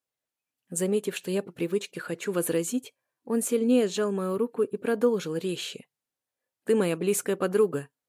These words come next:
и я говорю, что думаю, без цензуры. Умна не по годам, и столько уже вынесла. Я тоже в двадцать три года был на дне. Ехал в электричке и горько плакал от того, что меня обманули на работе.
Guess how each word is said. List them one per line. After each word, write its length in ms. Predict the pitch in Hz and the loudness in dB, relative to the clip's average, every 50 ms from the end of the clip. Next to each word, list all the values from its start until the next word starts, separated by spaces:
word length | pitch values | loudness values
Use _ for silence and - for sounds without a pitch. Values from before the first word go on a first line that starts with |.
| _ - | _ 0
и 80 | 208 | 2
я 140 | 202 208 202 | 4 4 4
говорю, 300 | 185 208 196 220 226 220 | 4 4 4 4 2 2
что 180 | - - 220 214 | 2 2 2 2
думаю, 440 | 202 247 240 196 165 156 143 - _ | 4 4 2 2 0 -4 -6 -10 _
без 240 | - 180 214 214 - | -8 -4 -4 -4 -2
цензуры. 600 | - - 247 247 226 196 196 165 151 151 143 - _ _ _ _ _ _ _ _ _ _ _ - | 0 2 2 2 4 2 0 0 -2 -4 -8 -14 _ _ _ _ _ _ _ _ _ _ _ -4
Умна 300 | 196 190 185 175 175 190 | -2 0 2 2 2 2
не 100 | 214 226 | 2 2
по 140 | - - 208 | 2 2 4
годам, 420 | 220 220 185 175 156 147 147 - _ _ _ _ - | 4 4 4 2 -2 -2 -4 -10 _ _ _ _ -10
и 80 | 160 | -10
столько 360 | 147 - - 190 202 196 - | -6 -2 0 0 0 0 0
уже 200 | 165 160 151 165 | -2 0 0 0
вынесла. 580 | 156 175 202 202 185 165 - - 165 165 151 - _ _ _ _ _ _ _ _ _ _ _ | 0 2 0 0 0 -2 -4 -6 -8 -10 -14 -16 _ _ _ _ _ _ _ _ _ _ _
Я 140 | - 220 233 | -2 0 2
тоже 240 | 233 277 277 214 196 | 2 4 2 2 2
в 80 | 170 | 0
двадцать 320 | 160 175 185 180 - 180 175 | 0 -2 -2 -2 -2 -4 -2
три 100 | 185 180 | -2 0
года 260 | 170 196 190 170 170 | 0 0 2 0 0
был 180 | 160 175 180 175 | 0 0 0 0
на 160 | 180 190 190 | 0 0 -2
дне. 400 | 175 170 175 175 165 151 151 - _ _ _ _ _ _ _ _ | -4 -4 -4 -4 -4 -4 -6 -12 _ _ _ _ _ _ _ _
Ехал 360 | - 180 202 202 - 208 185 | -2 2 2 2 4 2 0
в 60 | 180 190 | 0 0
электричке 580 | 185 190 190 - 233 247 240 - - - - 151 | 0 -2 -2 -2 -2 -2 -2 -2 -4 -10 -10 -10
и 160 | - - - | -8 -6 -2
горько 340 | 190 214 262 269 - - 202 | 2 2 2 2 2 -4 -2
плакал 360 | - 233 247 240 - 170 - | 0 0 0 2 2 0 0
от 80 | - 170 | 0 0
того, 180 | - 180 202 | -2 -4 -4
что 160 | 202 - - 185 | -4 -4 -4 -4
меня 240 | 180 180 185 185 | -2 -2 0 -2
обманули 420 | 185 175 180 196 196 196 190 175 185 | -2 -2 -2 -2 0 0 0 0 0
на 140 | 185 190 190 | -2 0 0
работе. 540 | 202 196 175 170 151 143 - - 160 - | -2 -2 -2 -4 -4 -6 -6 -10 -14 -16